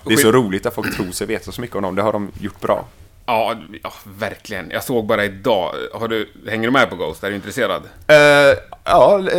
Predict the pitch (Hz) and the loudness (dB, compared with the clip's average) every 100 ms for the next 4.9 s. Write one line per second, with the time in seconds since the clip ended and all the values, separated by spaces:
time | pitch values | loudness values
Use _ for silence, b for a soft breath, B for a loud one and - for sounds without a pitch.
0 | 165 87 165 170 156 151 156 151 143 143 | -2 0 2 6 6 4 4 2 2 2
1 | 135 131 123 - 127 127 120 123 123 120 | 4 4 4 0 -2 -2 -2 -4 -6 -2
2 | 127 117 120 120 117 107 110 107 107 92 | -2 0 0 0 -2 -4 -6 -4 -2 -2
3 | 98 95 98 - 101 120 131 143 98 98 | -2 -2 -4 -6 -4 0 2 2 0 -2
4 | - 98 95 98 92 98 95 95 | -2 -2 -2 -4 -4 -4 -4 -4